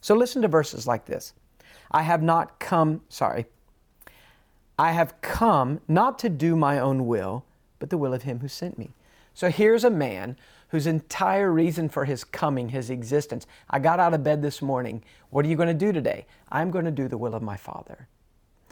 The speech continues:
Another phrase, uh, another description of his obedience,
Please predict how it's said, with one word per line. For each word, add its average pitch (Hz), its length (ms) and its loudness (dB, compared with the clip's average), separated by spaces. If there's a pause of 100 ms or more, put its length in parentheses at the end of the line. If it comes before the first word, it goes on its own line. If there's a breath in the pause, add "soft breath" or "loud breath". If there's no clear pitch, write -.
(680 soft breath)
Another 156 680 2
phrase, 123 560 0
uh, 123 200 2
another 143 300 2
description 120 600 -4
of 110 140 -2
his 120 140 -4
obedience, 117 420 -4